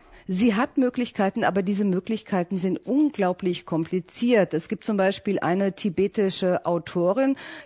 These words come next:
deren Namen ich jetzt einfach aus Sicherheitsgründen nicht nennen werde. Ähm, die ist sehr bekannt und der, ihr Blog ist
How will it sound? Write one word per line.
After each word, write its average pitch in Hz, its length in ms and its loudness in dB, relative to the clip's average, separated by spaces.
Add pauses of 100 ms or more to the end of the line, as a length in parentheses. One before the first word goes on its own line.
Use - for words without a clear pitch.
deren 202 160 4
Namen 202 240 6
ich 196 100 2
jetzt 185 140 0
einfach 190 240 -2
aus 151 140 0
Sicherheitsgründen 190 680 0
nicht 190 220 0
nennen 185 440 2
werde. 196 540 2
Ähm, 226 320 2 (400)
die 233 60 0
ist 214 160 -2
sehr 226 160 2
bekannt 233 560 0
und 240 360 -2
der, 220 380 2
ihr 226 120 4
Blog - 500 0 (120)
ist - 300 -2